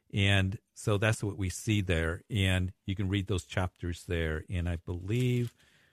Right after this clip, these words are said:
I'm trying to find exactly what chapters he is in. Do you have the reference there?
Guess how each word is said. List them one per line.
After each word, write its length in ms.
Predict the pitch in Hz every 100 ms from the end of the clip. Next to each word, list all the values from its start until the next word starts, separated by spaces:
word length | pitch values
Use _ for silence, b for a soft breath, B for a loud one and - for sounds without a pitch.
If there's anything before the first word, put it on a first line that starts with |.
| b 90
I'm 100 | 90
trying 260 | 113 113
to 60 | 107
find 240 | - 98
exactly 540 | 92 - 92 - 92 90
what 260 | 92 92
chapters 600 | - 90 - - 85 - -
he 320 | - 95 92
is 180 | 85 - -
in. 360 | 90 85 78 -
Do 100 | 92
you 240 | 98 104
have 240 | 98 98 98
the 80 | 90
reference 440 | 92 - 98 -
there? 300 | 98 98